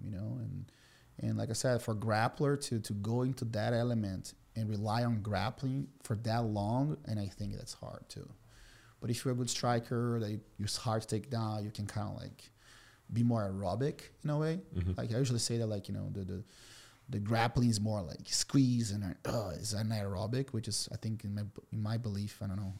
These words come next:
Speaker 1: maybe you can fix me, like, physiologically is way more straining than moving around and dancing and poof, and be able to
Speaker 2: Yeah, no, I
Speaker 1: pick your
Speaker 2: mean,
Speaker 1: shots.
Speaker 2: yeah, I mean, there's definitely, um, uh,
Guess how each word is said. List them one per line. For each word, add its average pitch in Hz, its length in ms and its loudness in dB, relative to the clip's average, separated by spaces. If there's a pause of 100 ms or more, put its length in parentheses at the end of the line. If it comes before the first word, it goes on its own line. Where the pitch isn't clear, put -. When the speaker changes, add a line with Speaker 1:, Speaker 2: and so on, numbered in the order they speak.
(140)
Speaker 1:
maybe 98 220 -2
you 90 60 -4
can 98 160 -10
fix 113 300 -4
me, 101 140 -2
like, 92 180 -4
physiologically 113 680 0
is 101 120 -2
way 104 180 0
more 104 200 -2
straining 123 680 0 (600)
than 98 360 -2
moving 107 320 0
around 101 540 -4
and 98 180 -10
dancing 95 400 -4
and - 100 -10
poof, - 320 2 (120)
and 92 140 -8
be 110 100 -2
able 110 140 -4
to - 220 -6 (220)
Speaker 2:
Yeah, 110 160 10 (220)
no, 117 140 2
I - 40 2
Speaker 1:
pick 117 120 6
your 104 60 6
Speaker 2:
mean, - 80 4
Speaker 1:
shots. - 460 2 (380)
Speaker 2:
yeah, 110 140 8
I 92 40 0
mean, 92 160 0
there's 98 160 2
definitely, 90 560 0
um, 82 500 -4 (360)
uh, 80 360 -2